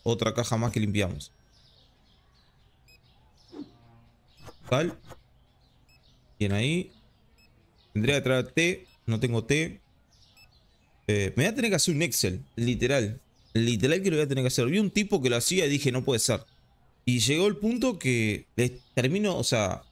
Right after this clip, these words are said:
es increíble la organización que el tipo tiene. Porque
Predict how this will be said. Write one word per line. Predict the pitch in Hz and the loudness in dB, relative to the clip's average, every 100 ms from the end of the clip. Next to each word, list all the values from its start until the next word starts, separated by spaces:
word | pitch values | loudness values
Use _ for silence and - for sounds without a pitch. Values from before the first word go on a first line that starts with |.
| _ | _
es | 139 | 0
increíble | 180 131 160 180 185 - | 2 2 2 2 0 2
la | 120 | 0
organización | 117 117 117 131 175 | 0 0 0 0 0
que | |
el | 120 | 0
tipo | 139 123 | 0 0
tiene. | 120 139 117 160 - _ - - _ _ _ _ _ | 0 0 -2 -6 -14 _ -20 -20 _ _ _ _ _
Porque | - 117 120 113 101 95 | -2 0 0 2 0 -2